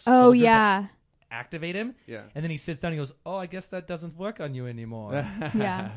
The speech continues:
Speaker 2: And it was like, "Oh, shit."
Speaker 3: Yep.
Speaker 2: It was pretty badass.
Speaker 3: Yep. And the Falcon and the Winter Soldier is set to debut on Disney Plus in the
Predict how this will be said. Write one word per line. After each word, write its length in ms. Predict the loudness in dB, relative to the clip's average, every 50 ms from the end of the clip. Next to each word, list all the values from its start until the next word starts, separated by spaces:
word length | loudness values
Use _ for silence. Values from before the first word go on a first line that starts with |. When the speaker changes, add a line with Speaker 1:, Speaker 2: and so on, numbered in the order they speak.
| -12
Speaker 2:
And 120 | -12 -12 -12
it 20 |
was 120 | -10 -10 -10
like, 240 | -12 -12 -12 -12 -12
"Oh, 160 | -10 -10 -10 -10
shit." 640 | -10 -10 -10 -8 -8 -6 -8 -8 -8 -8 -10 -12 _ -18 -14
Speaker 3:
Yep. 240 | -12 -10 -10 -12 -12 _
Speaker 2:
It 40 |
was 120 | -14 -14 -14
pretty 460 | -16 -14 -12 -10 -8 -8 -8 -10 -10
badass. 500 | -10 -10 -10 -10 -12 -12 -12 -12 -14 -16 _ _ _ _
Speaker 3:
Yep. 240 | -10 -10 -10 -10 _
And 260 | -8 -8 -6 -6 -6
the 180 | -8 -8 -10 -10
Falcon 380 | -8 -6 -6 -6 -6 -6 -10 -8
and 80 | -8
the 60 | -8
Winter 200 | -8 -8 -10 -10
Soldier 340 | -12 -10 -10 -10 -8 -8 -10
is 80 | -10 -10
set 160 | -12 -12 -12
to 60 | -12 -12
debut 500 | -10 -10 -10 -10 -10 -10 -10 -8 -8 -10
on 140 | -10 -10
Disney 260 | -12 -12 -12 -10 -12 -12
Plus 340 | -12 -10 -10 -10 -10 -10
in 120 | -14 -14 -14
the 80 | -14